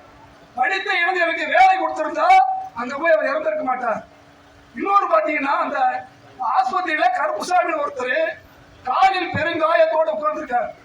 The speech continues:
அவர் வீட்டுக்காரமா பிணவரையில் இறந்து போய் கிடக்குறாங்க. பக்கத்துல ரெண்டு வயசு குழந்தை இருக்கு.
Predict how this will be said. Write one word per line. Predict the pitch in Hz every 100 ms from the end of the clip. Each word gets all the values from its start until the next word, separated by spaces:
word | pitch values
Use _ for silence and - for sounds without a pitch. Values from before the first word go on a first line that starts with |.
| - - - - -
அவர் | 294 285
வீட்டுக்காரமா | 415 415 381 359 339 370
பிணவரையில் | 359 381 381 359 302
இறந்து | 277 311
போய் | 285 269
கிடக்குறாங்க. | 262 254 233 196 - - - - - -
பக்கத்துல | 294 - 415 415
ரெண்டு | 349 392
வயசு | 381 370
குழந்தை | - 359 427 415
இருக்கு. | 370 349 - -